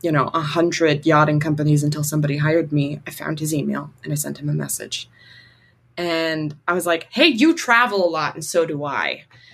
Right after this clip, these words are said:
So if you ever need any help, let me know. And I, I'd be happy to help." I wasn't even looking for a job. I just resonated deeply with the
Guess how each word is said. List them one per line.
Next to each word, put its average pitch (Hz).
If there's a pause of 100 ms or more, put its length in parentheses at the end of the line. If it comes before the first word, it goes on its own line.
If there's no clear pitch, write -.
(120)
So 165
if 214
you 311
ever 226
need 214
any 170
help, 156 (360)
let 185
me 190
know. 160 (400)
And 160 (180)
I, - (300)
I'd 180
be 214
happy 214
to 240
help." 240
I 285
wasn't 294
even 208
looking 214
for 202
a 170
job. 147
I 208
just 214 (260)
resonated 190
deeply 185
with 165 (560)
the 170